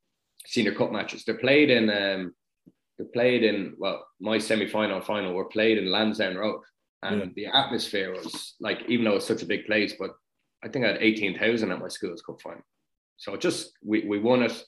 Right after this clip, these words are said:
Speaker 1: just got a little hook, uh, little, got hooked for it, and then got called into Ireland under eighteen. So I never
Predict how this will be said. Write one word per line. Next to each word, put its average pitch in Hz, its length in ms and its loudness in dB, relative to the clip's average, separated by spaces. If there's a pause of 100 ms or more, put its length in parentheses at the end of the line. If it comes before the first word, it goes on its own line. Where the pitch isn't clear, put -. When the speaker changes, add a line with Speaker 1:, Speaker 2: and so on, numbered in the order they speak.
(340)
Speaker 1:
just 117 160 -2
got 110 120 2
a 104 40 0
little 98 180 0
hook, - 440 -2
uh, 101 260 2 (100)
little, 101 420 -6
got 117 160 -4
hooked 123 340 0
for 107 240 2
it, 104 100 -4
and 110 80 0
then 113 120 2
got 110 160 -2
called 110 260 2
into 104 460 0 (440)
Ireland 107 360 4
under 101 240 4
eighteen. 107 540 4
So 110 140 0
I 113 40 6
never 113 420 2